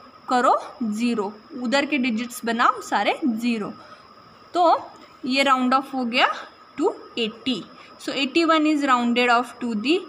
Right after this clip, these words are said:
nearest tens, that is eighty। ओके, और अगर हमारी वंस प्लेस की digit is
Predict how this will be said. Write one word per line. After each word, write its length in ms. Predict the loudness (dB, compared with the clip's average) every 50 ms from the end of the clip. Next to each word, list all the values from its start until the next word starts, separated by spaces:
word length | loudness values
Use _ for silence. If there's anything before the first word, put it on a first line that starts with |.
| -12 -20 -20 -20 -8 -2
nearest 520 | 0 2 2 4 2 2 0 -2 -4 -8 -6 -2
tens, 380 | 0 2 2 2 0 -4 -6 -10 -8 -2 -2
that 180 | -2 -2 0 -2 -2
is 160 | -2 -2 -10 -16 -18 -18 -8 -4
eighty। 560 | 0 2 2 2 0 -2 -6 -2 0 0 0 0 -4 -8 -14 -18 -20 -12 -10
ओके, 240 | -10 -6 -2 0 0 0 -2 -8 -16 -20 -20 -20 -20 -20 -20 -20 -8 -2
और 220 | 2 2 2 2 2
अगर 500 | -2 -6 -6 -6 -2 0 0 0 0 0 -2 -4
हमारी 360 | -4 -2 0 0 2 2 2
वंस 300 | 2 4 4 2 2 0
प्लेस 320 | -2 0 0 0 0 0 -2 -2
की 40 | 0 0 0
digit 440 | -2 -2 -2 0 -2 -2 -2 -4 -10 -18 -20 -20 -20 -10 -4 -2
is 140 | -2 -2